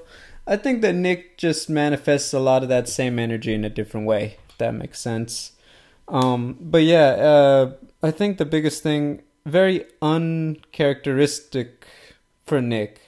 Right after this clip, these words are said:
The taunting was one. I thought at a certain point it's like, you know, res-, I'm not a fan of it if I feel like it's taken away from your ability to more effectively or efficiently win a fight.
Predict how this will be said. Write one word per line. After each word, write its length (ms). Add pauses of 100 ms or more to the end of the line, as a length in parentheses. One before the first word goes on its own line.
(200)
The 100
taunting 520
was 180
one. 300
I 80
thought 220
at 120
a 40
certain 380
point 280
it's 140
like, 280 (720)
you 160
know, 140
res-, 220 (500)
I'm 140
not 180
a 40
fan 380
of 120
it 260
if 200
I 140
feel 220
like 420
it's 220
taken 360
away 240
from 220
your 120
ability 480
to 340
more 280
effectively 680
or 140
efficiently 540
win 180
a 60
fight. 480